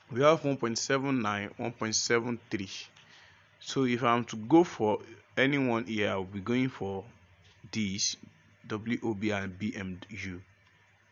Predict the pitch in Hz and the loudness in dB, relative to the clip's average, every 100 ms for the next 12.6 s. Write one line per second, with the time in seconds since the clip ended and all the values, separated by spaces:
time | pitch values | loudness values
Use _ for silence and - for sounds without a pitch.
0 | _ _ - - 113 104 101 - - _ | _ _ -14 -8 -4 -2 -2 -6 -16 _
1 | _ _ _ _ 104 95 95 98 98 127 | _ _ _ _ -6 -4 -4 -6 -2 0
2 | 135 135 147 135 151 170 - - _ _ | 0 0 -2 -4 -4 -4 -6 -12 _ _
3 | _ - - 104 98 - 107 95 95 92 | _ -20 -10 -8 -6 -8 -8 -4 -4 -4
4 | - - 92 92 - 120 151 - - - | -6 -6 -6 -2 2 4 2 -4 -18 -18
5 | - - - 104 104 107 139 135 107 - | -20 -20 -10 -8 2 4 4 0 -6 0
6 | 123 123 - 104 92 - 113 123 127 123 | 0 0 -6 -8 -8 -8 -4 -2 0 0
7 | 120 104 107 101 92 92 - 101 165 - | 0 -4 -6 -6 -8 -8 -4 -4 -4 -8
8 | - _ - - 98 98 - - 131 139 | -20 _ -16 -8 -8 -6 -6 -4 -4 -2
9 | 127 107 - - 113 110 113 104 98 104 | -4 -4 -10 -4 -4 -2 -8 -8 -6 -8
10 | 98 95 117 117 107 98 - - 110 104 | -8 -8 -6 -6 -8 -12 -16 -14 -10 -4
11 | 110 - 110 107 110 110 - 117 113 110 | -4 0 0 2 2 0 0 -4 0 0
12 | 107 95 101 117 - 123 | 0 -2 -2 -4 0 -2